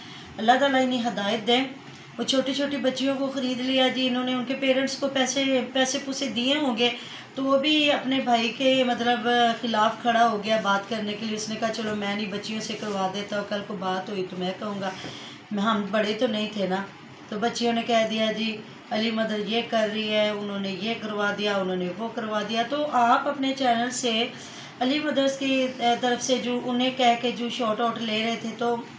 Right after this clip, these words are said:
आप सीधे ही जाके बग्गी से बात करते। हो सकता है बग्गी आपको शॉर्ट आउट दे भी देता, मुझे समझ नहीं आ रही। तो अब तारक साहब जो इतने बड़े-बड़े इंटरव्यू दे रहे हैं, जब आप सच्चे हो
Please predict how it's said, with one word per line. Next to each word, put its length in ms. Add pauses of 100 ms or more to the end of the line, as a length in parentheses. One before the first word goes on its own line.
(120)
आप 140
सीधे 280
ही 100
जाके 280
बग्गी 300
से 120
बात 320
करते। 360 (380)
हो 80
सकता 320
है 80
बग्गी 280
आपको 460
शॉर्ट 320
आउट 140
दे 240
भी 140
देता, 380 (1040)
मुझे 240
समझ 360
नहीं 160
आ 120
रही। 120 (440)
तो 80
अब 140
तारक 360
साहब 300
जो 140
इतने 280
बड़े-बड़े 480
इंटरव्यू 540
दे 240
रहे 100
हैं, 200
जब 180
आप 160
सच्चे 540
हो 300